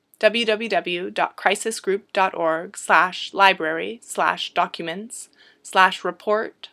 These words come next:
underscore archive slash capital A four zero zero zero six one underscore three one zero five two zero zero zero dot P D F.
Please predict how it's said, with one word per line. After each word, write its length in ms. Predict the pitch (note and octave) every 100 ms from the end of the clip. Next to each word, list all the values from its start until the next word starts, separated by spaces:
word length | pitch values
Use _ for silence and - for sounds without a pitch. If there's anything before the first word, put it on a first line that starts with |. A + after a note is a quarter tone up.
| _
underscore 680 | F#3 F3 F3+ - E3 E3 -
archive 640 | F#3 F#3+ - F3 F3 F3+ G#3+ _ _ _
slash 500 | - F#3 D#3+ F3 - -
capital 360 | G3+ - F3
A 460 | - G3+ G3+ A3+ - _ _ _ _
four 480 | - A3 A3 A#3 B3
zero 420 | G#3 F#3+ G3+ A3
zero 340 | G#3 F#3+ G3
zero 540 | G#3 F3+ E3 E3 E3 F#3+
six 400 | - G#3+ - -
one 520 | E3+ E3 E3+ G3 A3 _
underscore 840 | G3 F3 E3+ - D#3+ D3+ E3+ G3+ A3+
three 500 | - G#3+ A3+ A3+ A3+
one 480 | G#3+ F#3 F#3+ G#3 G#3+
zero 580 | E3+ E3 E3 E3+ - G#3+
five 340 | - F#3+ F#3+ -
two 560 | - F3 E3+ F3+ G3+
zero 400 | G3+ G3+ F#3+ G3
zero 300 | G3 E3+ F3+
zero 560 | G3+ F#3 E3 D#3+ E3 G3 _
dot 220 | F3 -
P 140 | - F3
D 160 | E3+
F. 440 | D3+ F3+ - _